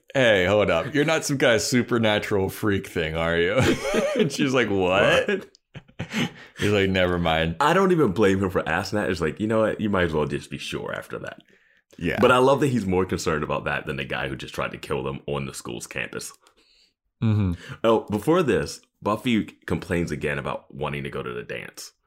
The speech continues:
Speaker 1: Mm-hmm.
Speaker 2: And I'm wondering why she wants to go to this dance.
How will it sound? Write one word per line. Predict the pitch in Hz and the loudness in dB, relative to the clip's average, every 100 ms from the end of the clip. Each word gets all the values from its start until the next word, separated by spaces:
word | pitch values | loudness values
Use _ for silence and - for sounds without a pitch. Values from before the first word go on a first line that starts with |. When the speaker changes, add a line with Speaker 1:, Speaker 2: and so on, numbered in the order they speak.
| _ | _
Speaker 1:
Mm-hmm. | 117 98 90 78 | -2 0 0 -2
Speaker 2:
And | 101 98 - _ - - _ _ _ _ _ _ | 0 -2 -4 _ -20 -20 _ _ _ _ _ _
I'm | - 110 | -6 -4
wondering | 107 139 160 170 139 80 | -2 0 2 0 0 -6
why | 71 87 92 95 95 | -4 0 0 0 -2
she | - | -2
wants | 85 78 87 | -2 -2 -4
to | - | -6
go | 80 78 78 | -4 -2 -4
to | - 69 | -6 -6
this | 82 82 - | -4 -4 -6
dance. | 60 - - - | -12 -12 -18 -20